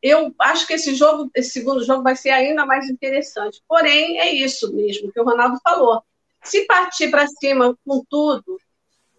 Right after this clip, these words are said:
pode levar uma goleada do Flamengo. Então,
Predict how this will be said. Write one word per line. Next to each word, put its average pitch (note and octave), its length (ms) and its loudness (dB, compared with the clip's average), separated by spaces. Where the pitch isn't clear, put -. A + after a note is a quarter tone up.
pode B3+ 580 2
levar B3 220 2
uma A#3+ 140 2
goleada C4 520 2
do - 100 -10
Flamengo. F3+ 440 -10
Então, B3 760 2